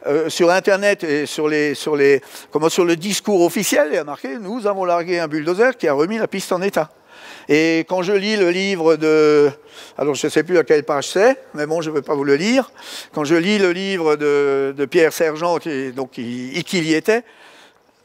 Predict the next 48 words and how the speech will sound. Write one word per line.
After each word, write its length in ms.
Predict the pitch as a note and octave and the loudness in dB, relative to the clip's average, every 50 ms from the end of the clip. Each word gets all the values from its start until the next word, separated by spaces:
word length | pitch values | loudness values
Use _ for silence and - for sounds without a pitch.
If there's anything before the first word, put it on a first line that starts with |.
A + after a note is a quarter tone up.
| _ _ _ _ - - - - B2 D3 F3+ | _ _ _ _ -20 -20 -20 -20 -20 -20 -14
les 100 | E3+ D3+ | -14 -10
parachutes 440 | C#3+ E3+ D#3+ D#3 E3 - G3+ F3+ - | -8 -8 -6 -6 -6 -8 -8 -14 -14
se 100 | F3 D#3+ | -14 -12
sont 140 | - E3 E3 | -12 -12 -12
mis 100 | E3 D#3+ | -10 -12
en 80 | D3+ | -8
torche 260 | - G3 G#3 G#3+ - - | -4 -2 -2 -2 -4 -6
et 60 | F3 | -10
le 60 | D#3+ | -10
bulldozer, 480 | D3 D3+ F3 F3 F3 F3 E3+ G3 F3+ E3 | -10 -12 -12 -10 -10 -6 -4 -2 -2 -2
il 140 | D#3+ D3 C#3 | -2 -4 -4
arrive 320 | C#3+ C#3+ D#3 C#3 D3 D3+ | -4 -4 -4 -4 -4 -6
vrillé, 320 | C3+ C#3 D3+ E3+ F#3+ G3 F3 | -4 -4 -4 -2 0 0 0
il 60 | C#3 | -2
n'a 80 | B2+ | -6
jamais 200 | B2+ C#3+ D3 D#3+ | -8 -10 -10 -8
servi, 400 | C#3+ - D#3+ D#3+ F3+ D#3+ C3 C#3 | -6 -4 -4 -4 -4 -4 -8 -8
hein. 60 | C3 - - - - - - - | -8 -10 -12 -20 -20 -20 -8 -4
<laughs> 60 | - - - - - - - - | -4 -4 -4 -6 -18 -14 -2 0
Alors 160 | D3+ D3 - | 2 2 2
bon, 160 | F3 F3 D#3 - - - - - - - | 2 0 -2 -2 -6 -20 -20 -20 -18 -16
faut 240 | - - - D#3+ C#3+ | -14 -12 -8 -6 -2
savoir 360 | - E3+ E3+ F3 F3+ D#3+ - | 0 0 0 0 -2 -4 -4
qui 220 | - F#3 F3 E3+ | -10 -8 -2 0
a 280 | F3 E3+ D#3 D3+ D#3 D#3 | 0 2 2 0 0 0
raison, 360 | E3+ F3+ F#3 G3 G3 F#3 E3 | 0 0 0 0 0 0 -2
qui 140 | C3+ - F3 | -4 -4 -4
n'a 80 | D3 | -4
pas 140 | C3 D3+ C#3+ | -2 -2 -2
raison. 240 | C#3 D#3 D3+ F3+ E3+ | -2 -2 -2 -2 -4
Enfin, 180 | C#3 A#2+ C#3 C#3+ | -4 -4 -4 -4
non. 100 | - - - - - - | -4 -8 -12 -20 -20 -12
Bref, 300 | - B2+ C3 C3 - - | -4 0 0 0 0 -4
quoi. 200 | - A2+ G#2+ - _ _ - - - - | -10 -12 -12 -12 _ _ -20 -20 -8 -2
À 60 | - | -2
la 20 | C#3 | -2
limite, 260 | D3+ E3 F3 - C#3+ | 0 0 -2 -2 -4
on 60 | A2+ | -2
s'en 180 | - C#3+ C3+ B2+ | 0 0 -2 -2
fout, 240 | - - G3 G3 - | -4 -6 -8 -4 -2
quoi. 140 | C#3+ B2 - - - - - - | -4 -4 -4 -8 -18 -16 -4 -2
Mais 100 | D#3+ E3 | 0 4
bon, 140 | G3+ B3 A#3+ G#3 G3+ F#3 | 4 4 2 2 -2 -2
on 60 | F3+ | -2
a 80 | F3 D#3+ | -2 -4
pu 160 | - G#3+ A#3 | -4 -4 -2
larguer 380 | A3 G3 F3+ F3+ G#3 G#3+ G#3+ | -2 -2 -2 -2 -6 -6 -6
un 440 | G#3 F#3 E3+ E3 D#3 D#3 D3+ C#3+ D#3 | -6 -6 -8 -8 -8 -8 -10 -12 -14